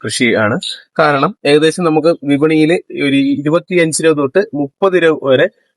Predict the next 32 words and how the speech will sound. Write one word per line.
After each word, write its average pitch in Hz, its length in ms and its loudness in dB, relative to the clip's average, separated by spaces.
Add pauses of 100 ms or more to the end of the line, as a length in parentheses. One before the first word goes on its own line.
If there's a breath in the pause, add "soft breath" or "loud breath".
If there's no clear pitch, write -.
നമുക്ക്, 143 260 0
ഏഹ്, 131 440 2
ഒരു 139 160 0
കർഷകന് 135 520 0
കിലോയ്ക്ക് 131 680 -2 (200)
ലഭിക്കുന്നുണ്ട്. 127 600 2 (420 soft breath)
കൂടാതെ 185 240 2
നല്ല 170 400 2
രീതിയിലുള്ള 151 380 2
കൈമാനം, 107 420 2 (120)
അതുകൂടാതെ 147 500 4
തന്നെ 151 180 0 (340 soft breath)
ചുരയ്ക്ക 180 420 2
ഭാഗത്തിൽ 156 480 2
ഏറ്റവും, 151 760 0
ഏഹ്, 135 140 4
ജനങ്ങൾക്ക് 147 440 0
പ്രിയമേറിയ 143 720 2
ഒരു, 131 500 0
ഏഹ്, 120 220 6
ഭക്ഷണ 131 300 0
വിഭവമാണ് 131 500 2
ഈ 123 100 0
കുമ്പച്ചുരയ്ക്ക. 117 680 0 (460 soft breath)
ഏകദേശം 175 500 2
മൂന്ന് 165 360 2
കിലോ 165 440 4
വരെ, 156 140 4
ഏഹ്, 147 420 -2
തൂക്കം 147 300 2
വരുന്ന 147 200 2
കുമ്പച്ചുരയ്ക്ക 135 580 0